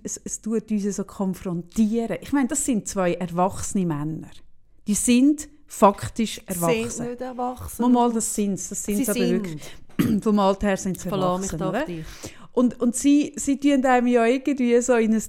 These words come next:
Speaker 1: Ding bringen, wo ich so merke, ja, ja, schon, aber, und jetzt wird's noch deeper, oder? Aber eigentlich ist ja das, was die jetzt da machen,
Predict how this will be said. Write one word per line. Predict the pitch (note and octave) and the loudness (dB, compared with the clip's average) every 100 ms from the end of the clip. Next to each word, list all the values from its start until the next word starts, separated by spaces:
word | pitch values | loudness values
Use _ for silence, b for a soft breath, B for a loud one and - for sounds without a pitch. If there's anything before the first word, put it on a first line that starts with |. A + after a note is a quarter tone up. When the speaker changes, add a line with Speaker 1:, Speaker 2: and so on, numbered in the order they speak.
| - | 0
Speaker 1:
Ding | A3+ C#4 | 4 4
bringen, | C#4 C4 C4 A#3+ | 4 2 2 2
wo | |
ich | A#3+ G#3 | 0 0
so | - | -2
merke, | G#3+ G3+ F#3 - | 0 0 -4 -2
ja, | A#3+ C4+ | 2 4
ja, | D4+ C#4+ | 4 2
schon, | - B3+ C#4+ F4 F#4+ E4 - | 2 4 6 6 4 4 4
aber, | A3 G#3+ G#3 G#3 b b b b - - _ _ - | 2 2 0 -2 b b b b -20 -20 _ _ -4
und | A3+ B3+ | 0 4
jetzt | B3+ | 2
wird's | B3 A#3+ - | 2 0 2
noch | C4 C#4+ | 2 2
deeper, | D4+ C#4+ D#3+ - F3+ F3+ | 0 0 -2 -4 -4 -2
oder? | A#3+ D4+ | -2 -2
Aber | A3 G3+ - | -2 -2 -4
eigentlich | - A#3 C4 C#4+ B3 | -2 0 0 -4 -4
ist | A#3 | -4
ja | A#3+ A3 | -2 -2
das, | G#3+ A3 A3+ | -2 -2 -4
was | A3 | -8
die | - C4+ | -2 0
jetzt | C4 - A#3 | 0 0 -2
da | G#3+ | 0
machen, | G#3 B3 D4+ D4+ | 0 0 0 -4